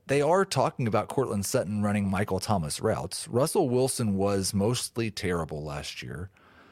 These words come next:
Um, there's no attachment with the coaching staff to the player. I just, I don't think he's guaranteed a huge volume of targets. There's obviously a little bit of concern about him staying on the field, as it has been early in his career, and I think this could be a really bad offense.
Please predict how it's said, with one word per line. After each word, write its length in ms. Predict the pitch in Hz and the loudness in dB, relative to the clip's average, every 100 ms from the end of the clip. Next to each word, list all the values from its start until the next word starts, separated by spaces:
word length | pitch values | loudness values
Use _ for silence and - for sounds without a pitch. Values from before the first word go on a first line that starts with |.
| - _ _ - | -20 _ _ -2
Um, 640 | 110 107 101 98 90 90 - | 0 2 2 2 0 -2 0
there's 240 | 120 104 | 0 2
no 260 | 127 135 135 | 2 4 2
attachment 680 | - 127 120 - 117 107 | 2 0 0 0 -2 -2
with 180 | 104 104 | -2 -4
the 100 | - | -4
coaching 360 | - 107 104 101 | -2 0 0 -2
staff 320 | - 101 92 | 0 -2 -2
to 140 | - | -6
the 100 | 90 | -8
player. 560 | 76 - 113 76 69 101 _ _ _ _ _ _ _ _ | -8 -2 0 0 -6 -10 _ _ _ _ _ _ _ _
I 100 | 127 | 0
just, 360 | 131 160 143 - - | 2 0 -2 -4 -2
I 80 | |
don't 360 | 120 147 170 165 | 2 4 2 -2
think 180 | - 143 | -2 -2
he's 180 | 123 98 | 0 0
guaranteed 680 | 107 107 110 95 - 110 135 | 2 2 2 0 -4 0 0
a 40 | |
huge 320 | 110 135 131 | 0 -2 -2
volume 380 | 110 120 123 113 | 2 2 4 0
of 100 | 95 | 0
targets. 680 | - 110 135 147 - - - | 4 4 2 -4 -8 -10 -4
There's 180 | 107 107 | 2 4
obviously 580 | 101 113 131 120 127 117 | 4 4 0 0 2 2
a 80 | 101 | 2
little 300 | 87 90 107 | 2 2 2
bit 120 | 120 | 0
of 80 | 120 | 0
concern 360 | 123 - 123 | 0 0 2
about 160 | 120 113 | 2 2
him 120 | 120 | 0
staying 300 | - 113 117 | 0 0 2
on 100 | 117 | 0
the 80 | 110 | -2
field, 400 | - 120 131 135 - - - - _ _ | 0 0 0 -2 -8 -20 -20 -20 _ _
as 160 | - 110 | -4 0
it 100 | 107 | 2
has 160 | 117 | 2
been 160 | 110 117 | 2 2
early 300 | 113 120 120 | 2 2 2
in 80 | 117 | 2
his 140 | 110 | 0
career, 440 | - 101 107 127 - | -2 0 2 2 0
and 100 | 113 | -2
I 80 | 107 | 0
think 180 | 131 123 | 2 0
this 100 | 117 | 0
could 160 | 127 | 0
be 80 | 120 | 0
a 60 | 120 | 2
really 240 | 127 123 | 2 2
bad 180 | 117 110 | 2 2
offense. 600 | 196 - - - - | 0 -6 -10 -10 -12